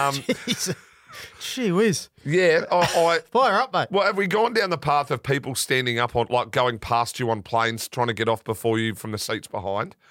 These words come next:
Speaker 1: We haven't,
Speaker 2: Have
Speaker 1: but
Speaker 2: we
Speaker 1: that's,
Speaker 2: laid
Speaker 1: that's
Speaker 2: that?
Speaker 1: definitely in the lay bin.
Speaker 2: If you're on a plane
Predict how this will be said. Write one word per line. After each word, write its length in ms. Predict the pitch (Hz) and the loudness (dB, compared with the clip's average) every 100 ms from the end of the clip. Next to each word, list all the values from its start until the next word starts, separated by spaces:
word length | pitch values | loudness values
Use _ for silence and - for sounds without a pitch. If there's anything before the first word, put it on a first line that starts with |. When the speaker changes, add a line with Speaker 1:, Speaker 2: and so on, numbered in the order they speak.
| - | -8
Speaker 1:
We 120 | 127 | -2
haven't, 260 | 131 120 | 0 0
Speaker 2:
Have 100 | 151 | 0
Speaker 1:
but 40 | 165 | 2
Speaker 2:
we 60 | |
Speaker 1:
that's, 100 | 139 175 | 4 4
Speaker 2:
laid 160 | 180 | 2
Speaker 1:
that's 240 | 147 131 - | 2 2 2
Speaker 2:
that? 80 | |
Speaker 1:
definitely 220 | 131 - 123 | -4 -4 -8
in 60 | |
the 60 | 117 | -4
lay 200 | 117 127 | -4 -4
bin. 160 | 165 - | -6 -2
Speaker 2:
If 160 | 170 160 | -2 0
you're 180 | 202 226 | 0 2
on 120 | 233 | 0
a 40 | |
plane 640 | 262 - 147 135 110 151 | 0 0 2 2 0 -4